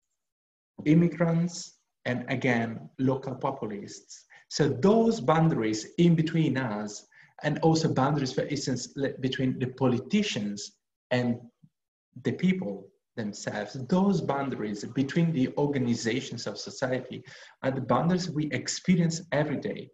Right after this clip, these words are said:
So this is also a topic we want to address. And then we have the confines we all experienced thanks to the pandemic,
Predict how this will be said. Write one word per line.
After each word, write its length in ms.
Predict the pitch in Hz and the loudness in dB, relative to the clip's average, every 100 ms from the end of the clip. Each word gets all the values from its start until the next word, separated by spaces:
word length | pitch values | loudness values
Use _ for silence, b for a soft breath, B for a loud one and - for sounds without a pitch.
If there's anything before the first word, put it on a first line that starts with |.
| _ _ _ _ | _ _ _ _
So 140 | - | -6
this 240 | 123 190 185 | 0 2 4
is 140 | 160 | 4
also 320 | 156 151 - - | 4 2 -2 -8
a 60 | |
topic 340 | - 127 - 101 | -2 0 0 -2
we 80 | 120 | -2
want 280 | 113 117 117 | 0 -2 -4
to 140 | 127 | -6
address. 720 | - - 139 120 - - - _ _ _ B 185 B | -6 -4 -2 -2 -6 -12 -14 _ _ _ B -14 B
And 100 | 127 | 4
then 160 | 180 | 4
we 80 | 180 | 4
have 80 | 160 | 2
the 120 | 151 | 0
confines 760 | - 175 165 - 143 107 107 - | 0 0 0 0 -2 -2 -4 -2
we 160 | 135 | -2
all 300 | - 165 170 | 2 4 4
experienced 760 | - - - - 190 113 107 - _ _ | -2 -8 -6 2 2 2 -2 -8 _ _
thanks 220 | 135 131 | -2 -2
to 120 | - 123 | -4 -8
the 100 | 117 | -8
pandemic, 680 | - 104 107 135 165 165 | -6 -2 0 2 0 -2